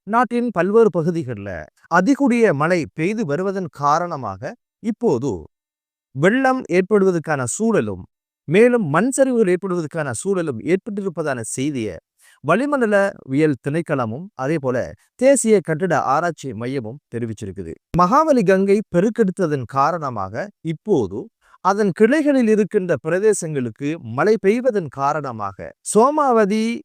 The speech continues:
சுங்காவில் பிரதான வீதி தற்போது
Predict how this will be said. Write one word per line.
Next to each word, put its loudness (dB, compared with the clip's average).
சுங்காவில் 2
பிரதான 2
வீதி -6
தற்போது -2